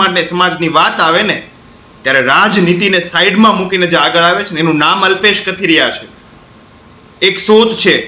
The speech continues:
એક વિચારધારા છે. કદાચ એ સુરતથી ઉપડશે ને, ગુજરાતના છવ્વીસે છવ્વીસ જિલ્લામાંથી ઉપડે ને,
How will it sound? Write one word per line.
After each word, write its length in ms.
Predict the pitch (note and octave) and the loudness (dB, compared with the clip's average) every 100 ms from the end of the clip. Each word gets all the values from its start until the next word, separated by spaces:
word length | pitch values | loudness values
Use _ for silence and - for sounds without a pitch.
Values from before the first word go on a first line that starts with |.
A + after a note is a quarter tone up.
| - | -8
એક 80 | D#3 F3 | -2 -2
વિચારધારા 640 | F3+ B3 A#3+ G#3 G3+ D#3+ | 2 0 2 2 2 0
છે. 100 | D3 A2+ - - - D#3 | -4 -10 -12 -20 -10 -4
કદાચ 260 | E3+ F3 | -2 0
એ 40 | E3 | -2
સુરતથી 420 | F#3 G#3 G3+ A3 G#3 | 2 2 2 0 0
ઉપડશે 320 | G#3 G3+ A3 A#3+ | 0 0 2 2
ને, 80 | G3 | 4
ગુજરાતના 520 | F3+ F#3+ F#3+ F#3+ G3+ A3 G#3+ - - | 4 2 0 0 0 0 -4 -16 -10
છવ્વીસે 360 | - F3+ F#3+ F#3 - | 0 2 2 -2 -2
છવ્વીસ 260 | G#3 C4 - | 0 0 2
જિલ્લામાંથી 500 | F3+ G3+ F3+ F3 F3+ E3 | 2 4 2 0 0 0
ઉપડે 240 | F3 A3 | 0 0
ને, 100 | D#3+ | -2